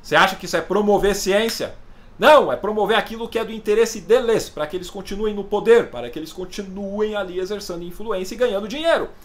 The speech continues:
É só pra isso que serve religião.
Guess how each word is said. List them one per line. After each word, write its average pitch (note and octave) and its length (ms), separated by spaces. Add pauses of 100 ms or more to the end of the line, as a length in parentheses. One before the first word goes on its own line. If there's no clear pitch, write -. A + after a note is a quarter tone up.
(240)
É A3+ 160
só A#3 600 (240)
pra G#3 260
isso F#3+ 460 (200)
que F#3+ 120
serve C#3+ 600 (300)
religião. F3+ 680